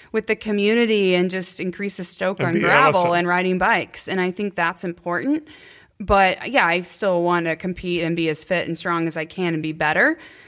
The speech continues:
Speaker 1: But I think it's about separating that it's, like, results or nothing.
Speaker 2: Yeah.
Speaker 1: You know, it's about being a ambassador and a complete human being, an advocate for our sport that makes it more valuable.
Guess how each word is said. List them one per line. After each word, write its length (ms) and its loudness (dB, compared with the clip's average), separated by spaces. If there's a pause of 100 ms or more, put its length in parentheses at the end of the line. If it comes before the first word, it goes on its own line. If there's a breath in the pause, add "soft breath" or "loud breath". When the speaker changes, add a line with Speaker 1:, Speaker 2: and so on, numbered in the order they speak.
(560 loud breath)
Speaker 1:
But 340 6
I 120 4
think 180 2
it's 120 0
about 220 4
separating 1000 2 (260)
that 240 0
it's, 180 0
like, 220 0
results 580 0
or 100 0
nothing. 640 -4
Speaker 2:
Yeah. 120 -12
Speaker 1:
You 60 2
know, 220 4
it's 180 0
about 360 2
being 360 4
a 400 0
ambassador 640 2
and 120 2
a 60 -2
complete 480 -4
human 300 0
being, 180 2
an 100 2
advocate 480 2
for 140 -2
our 140 4
sport 500 -2
that 280 2
makes 300 0
it 100 -4
more 200 0
valuable. 480 0